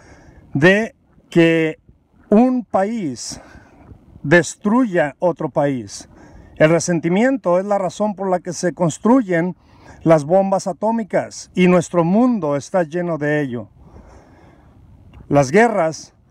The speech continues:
las guerras mundiales han sido causadas por el odio, el coraje, el resentimiento.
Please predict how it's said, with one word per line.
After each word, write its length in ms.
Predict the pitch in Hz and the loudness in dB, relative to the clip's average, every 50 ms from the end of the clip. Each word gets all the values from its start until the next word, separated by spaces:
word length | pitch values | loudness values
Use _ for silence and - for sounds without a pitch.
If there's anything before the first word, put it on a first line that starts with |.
| _ _ - - - - - - _ _ _ _ _ - | _ _ -20 -20 -20 -20 -20 -20 _ _ _ _ _ 0
las 180 | - 151 143 131 | 2 2 2 4
guerras 260 | 156 190 190 202 202 | 4 2 4 2 0
mundiales 880 | 190 185 185 185 180 175 196 208 208 208 202 190 180 156 - - - - _ _ _ _ - - _ - - - - | -2 -4 -6 -6 -4 -2 0 0 0 0 -2 -6 -8 -10 -12 -18 -20 -20 _ _ _ _ -20 -20 _ -20 -20 -8 0
han 180 | - 165 180 175 | 2 2 2 2
sido 320 | - - 202 202 202 185 | 0 0 0 0 0 0
causadas 640 | - 196 190 165 - - 185 190 190 196 196 180 - | 0 0 -2 0 0 0 0 0 2 0 -2 -4 -6
por 400 | _ _ 175 185 185 196 196 - - _ _ - | _ _ 0 0 0 0 -2 -6 -14 _ _ -4
el 340 | 175 175 185 185 196 185 - _ _ _ _ _ | -2 -2 0 -2 -2 -6 -10 _ _ _ _ _
odio, 580 | - 170 196 202 190 180 214 202 202 214 208 - _ _ _ - _ _ - - - _ - _ _ _ _ _ _ _ _ _ - - - - - - _ _ - - - - | 2 4 4 4 2 -2 -6 -6 -6 -6 -8 -12 _ _ _ -20 _ _ -20 -20 -20 _ -20 _ _ _ _ _ _ _ _ _ -20 -20 -20 -20 -20 -20 _ _ -20 -20 -8 0
el 340 | - 156 165 170 165 170 - _ _ _ | 4 4 4 4 4 0 -6 _ _ _
coraje, 800 | - 151 147 147 175 196 202 190 - - 190 190 196 190 147 - _ _ _ _ _ - - - - - - - | -2 0 2 2 2 2 0 -4 -6 -6 -6 -4 -4 -6 -10 -14 _ _ _ _ _ -20 -20 -20 -20 -20 -14 0
el 320 | - 175 180 185 190 190 185 | 4 6 6 6 4 2 0
resentimiento. 1300 | 185 190 185 160 - - 185 180 185 175 139 185 175 170 170 180 175 175 175 147 - 156 135 117 101 | 0 0 -2 -2 -2 -2 -2 -2 -2 -4 -6 -6 -4 -2 -2 -2 -2 -2 -4 -4 -4 -6 -6 -6 -8